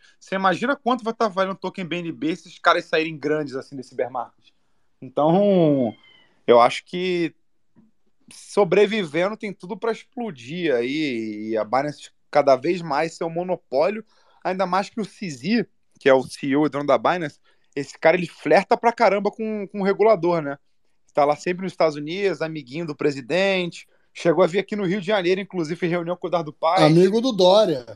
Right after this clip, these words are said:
Speaker 1: É, <laughs> também, né? Também, né? Então, eu acho, minha visão, mesmo que a Binance esteja ruim,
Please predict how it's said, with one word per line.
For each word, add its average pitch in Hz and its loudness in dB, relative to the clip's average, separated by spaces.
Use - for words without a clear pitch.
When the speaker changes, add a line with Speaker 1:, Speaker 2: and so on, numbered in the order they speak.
Speaker 1:
É, 156 0
<laughs> - -4
também, 208 2
né? 190 4
Também, 185 -4
né? 156 -10
Então, 151 2
eu 170 8
acho, 165 2
minha 160 -4
visão, 156 -4
mesmo 220 -2
que - 0
a 175 4
Binance 151 2
esteja 151 -4
ruim, 147 -8